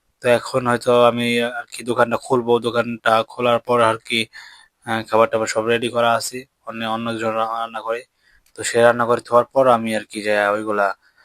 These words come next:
আর কি টাকা টুকা নেওয়া বা আপনার যেটা বলে ক্যাশিয়ার,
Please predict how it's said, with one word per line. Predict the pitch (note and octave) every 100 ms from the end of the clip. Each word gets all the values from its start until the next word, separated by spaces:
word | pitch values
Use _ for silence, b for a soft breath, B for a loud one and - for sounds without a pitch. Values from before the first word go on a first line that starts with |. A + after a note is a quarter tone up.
| b _
আর | A#2+ A2+
কি | -
টাকা | A2+ A2+
টুকা | A2+ A2+
নেওয়া | A#2 A#2 A2+ A2+ A2 A2
বা | A2+ A2 G#2+ A#2 - _ _ _ _ _
আপনার | - A2+
যেটা | A2+ A2+ A2+
বলে | A#2 A#2
ক্যাশিয়ার, | - A#2 - A2 B2